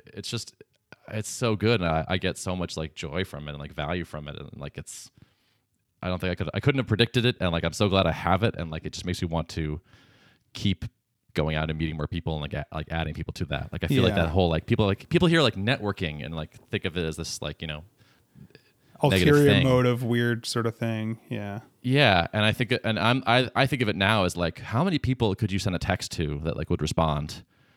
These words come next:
Speaker 1: and it wouldn't be, like, weird or a big deal? And, like, the caliber of people that, like, you can do that to, like, just are, like, can change your life so much, I feel like.
Speaker 2: Yeah. Yeah, totally. Yeah, it's pretty cool.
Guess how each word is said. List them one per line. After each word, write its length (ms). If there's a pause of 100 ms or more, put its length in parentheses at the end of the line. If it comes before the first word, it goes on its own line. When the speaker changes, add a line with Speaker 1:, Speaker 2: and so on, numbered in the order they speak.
(200)
Speaker 1:
and 100
it 80
wouldn't 220
be, 60
like, 100
weird 320
or 40
a 60
big 160
deal? 420 (360)
And, 120
like, 260 (340)
the 80
caliber 360
of 80
people 260
that, 100
like, 160
you 80
can 100
do 140
that 160
to, 240
like, 200
just 360
are, 120
like, 240
can 140
change 320
your 80
life 160
so 140
much, 260
I 40
feel 180
like. 200
Speaker 2:
Yeah. 340 (420)
Yeah, 260 (160)
totally. 420 (1300)
Yeah, 100
it's 80
pretty 220
cool. 400